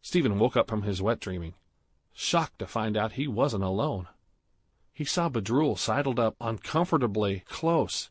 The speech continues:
and naked beside him. Stephen waited as far back as possible in the sauna pool. Who in the hell are you, and why are you practically humping my leg? Stephen cried out.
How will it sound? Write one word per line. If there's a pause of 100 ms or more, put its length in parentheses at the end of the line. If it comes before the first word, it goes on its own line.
and
naked
beside
him. (680)
Stephen
waited
as
far
back
as
possible
in
the
sauna
pool. (640)
Who
in
the
hell
are
you,
and (220)
why
are
you
practically
humping
my
leg? (100)
Stephen
cried
out.